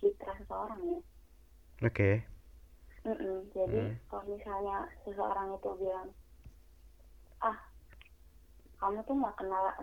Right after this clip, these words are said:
Speaker 1: kamu kalau cuma kenal, kenal aku di Instagram, jadi kamu nggak kenal aku secara personal," itu nggak bisa gitu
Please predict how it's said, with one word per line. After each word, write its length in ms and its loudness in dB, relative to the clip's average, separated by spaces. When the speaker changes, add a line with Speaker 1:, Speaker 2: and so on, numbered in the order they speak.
Speaker 1:
kamu 180 -2
kalau 180 2
cuma 260 -4
kenal, 180 -4
kenal 280 2
aku 200 -4
di 140 -4
Instagram, 560 -8
jadi 140 -2
kamu 140 -6
nggak 180 0
kenal 220 0
aku 240 0
secara 280 8
personal," 360 -2
itu 120 10
nggak 240 8
bisa 260 6
gitu 160 4